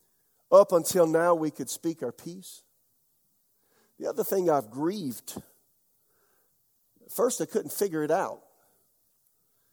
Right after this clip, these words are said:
People start getting, started getting locked out of Facebook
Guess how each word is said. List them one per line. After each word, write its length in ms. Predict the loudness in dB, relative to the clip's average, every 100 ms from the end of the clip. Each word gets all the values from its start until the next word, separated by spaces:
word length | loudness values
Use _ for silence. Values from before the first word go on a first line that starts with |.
| _ _ _ _ _ _ _ _ _ _ _ _
People 220 | -4 -2
start 300 | 4 4 4
getting, 300 | -2 -2 -4 -4 -10 -14
started 340 | -8 -2 -2 2
getting 200 | 0 2
locked 320 | 0 0 -2
out 140 | -2
of 60 | -2
Facebook 520 | -6 -8 -10 -14